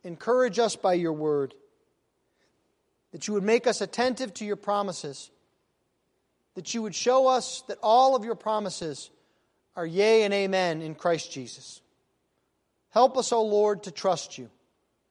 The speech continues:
We ask this in Christ's precious name. Amen. It is a hard thing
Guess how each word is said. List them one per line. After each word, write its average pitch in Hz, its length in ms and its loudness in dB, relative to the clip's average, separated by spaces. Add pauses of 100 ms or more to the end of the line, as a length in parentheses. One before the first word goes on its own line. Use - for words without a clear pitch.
(920)
We 180 160 -2
ask 208 320 4
this 196 260 -2
in 165 140 -10
Christ's 214 460 0
precious - 540 -6
name. 101 180 -20 (2250)
Amen. 131 360 -8 (4000)
It 285 140 -2
is 330 300 0
a 240 160 -2
hard 320 520 6
thing 190 580 -4